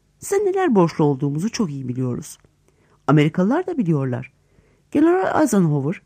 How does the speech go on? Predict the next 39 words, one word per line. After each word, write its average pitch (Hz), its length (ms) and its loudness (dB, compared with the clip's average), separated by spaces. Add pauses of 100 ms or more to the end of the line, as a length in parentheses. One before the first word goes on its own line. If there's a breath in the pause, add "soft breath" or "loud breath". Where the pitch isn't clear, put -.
kısa - 240 -4
süre 214 220 -2
önce 135 340 -4
iç - 220 -6
kuvvetlerin 139 680 -6
en 277 80 4
azından 170 560 0
on 254 240 2
beş 190 180 0
müttefik - 440 -4
tümenine 151 460 -2
bedel 185 200 2
olduğunu 131 380 -2
açıkladı. 131 580 -8 (640 soft breath)
Oysa - 240 0
iç - 200 -4
kuvvetler 156 520 -2
her 269 200 -2
şeyden 175 300 -2
önce 127 220 -4
sizsiniz. 165 640 -6 (1300 soft breath)
"Şimdi 466 320 -2
bize 311 160 2
gerek 226 340 2
duyuyorsunuz." 135 640 -2
diye 135 180 -6
cevap 131 380 -8
verdi 127 280 -8
dede. 131 280 -6 (400)
Kırk 262 240 -2
iki - 200 -4
ve 262 120 0
kırk 220 260 -6
üç 277 160 -6
yazında 147 400 -4
bize 170 200 -2
silah 160 340 -2
vermeyi 135 360 -2
reddettiniz. 131 680 -6